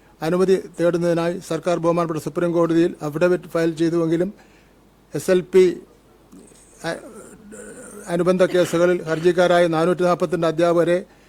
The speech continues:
നിലവിൽ റെഗുലറൈസ് ചെയ്യുന്നത് കോടതി ലക്ഷ്യത്തിന് തുല്യമായിരിക്കുമെന്ന നിയമോപദേശം കണക്കിലെടുത്തും അവരുടെ നിയമന ക്രമീകരണ നടപടികൾ മേൽ ഹർജിയിൽ അന്തിമ വിധി വന്നതിന് ശേഷം, ശേഷം അതനുസ-,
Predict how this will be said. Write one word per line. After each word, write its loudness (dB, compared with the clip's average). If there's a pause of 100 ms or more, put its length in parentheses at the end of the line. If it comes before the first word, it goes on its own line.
(160)
നിലവിൽ 2
റെഗുലറൈസ് 2
ചെയ്യുന്നത് 2 (120)
കോടതി 0
ലക്ഷ്യത്തിന് -2
തുല്യമായിരിക്കുമെന്ന 0 (140)
നിയമോപദേശം 0
കണക്കിലെടുത്തും -4 (440)
അവരുടെ 0
നിയമന 2
ക്രമീകരണ 0
നടപടികൾ 0
മേൽ 0
ഹർജിയിൽ -2 (640)
അന്തിമ 2
വിധി 2 (300)
വന്നതിന് 0
ശേഷം, -2 (1600)
ശേഷം -2 (1400)
അതനുസ-, 0